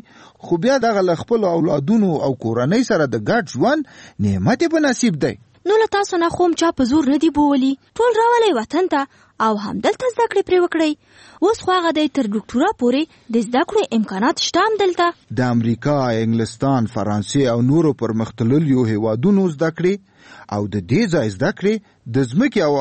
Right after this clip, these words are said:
Speaker 1: اسمان قدرې توپیر لري. او بله خبره دا ده چې زموږ اولادونه د هیواد د راتلونکي وزارتونو خوبونه ویني. نو ځکه هلته اوسي او خپل علمي بنسټونه پخوي.
Speaker 2: چې پخه یې کړي، بیا به څه وکړي؟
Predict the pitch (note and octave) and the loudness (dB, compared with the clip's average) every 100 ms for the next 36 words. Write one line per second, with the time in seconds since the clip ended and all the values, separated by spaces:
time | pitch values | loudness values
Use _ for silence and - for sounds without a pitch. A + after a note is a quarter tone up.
0 | C#3+ - A#3 D#4 C4 A#3+ A3 F#3 F3 D3 | -2 0 0 2 0 0 2 2 0 0
1 | D#3+ B2 G#2+ F2+ - _ G2 A#2 G#3 A#3 | -2 -2 -4 -8 -14 _ -4 0 0 0
2 | A#2+ A2 G#3 E3+ C#3 B3 C#3+ F2+ _ - | -2 -2 0 0 0 0 -2 -6 _ -8
3 | A#2 G#2+ D3 G#3+ C3 A2 G#2+ A2+ A#3+ A#3+ | -4 0 0 2 0 0 -2 0 0 0
4 | D3+ A2+ G#2 G#2+ G#2 A2+ F#3 A#2 A2 G#2 | 0 -2 -2 -2 -2 0 -2 0 -2 -2
5 | G#2 - D#3 A#3+ G3+ B2+ A2+ G2 F#2+ F#2+ | -4 -2 0 0 0 -2 -2 -2 -4 -4
6 | - A3+ A#3 - G#2+ G#2+ G#3 D4+ C#4+ A#3 | -2 0 2 0 -4 -2 0 2 2 2
7 | C#3 - _ - A2+ A#2+ A#2+ C4 A3 G3 | 0 -6 _ -4 0 0 0 -2 0 -2
8 | A#3 D3+ A3 D4 - D#3 A2+ G#2+ G3+ A3 | 0 0 2 0 0 0 0 -2 -2 0
9 | C3 A2+ E3 A#3 D#3 A#2 G#2+ - C#4+ E4 | 0 2 2 2 0 -2 -4 0 0 2
10 | D4+ - C#3+ A#2+ - - G4+ G4 F4+ G#4 | 0 0 -2 -2 -10 -4 -2 -2 -2 2
11 | G4 - B3+ B3 G3+ A#3+ F#4 G4 C#4 A#3 | 2 0 -2 -2 -2 -2 0 0 -2 -4
12 | F#3+ - F#3+ | -6 -6 -8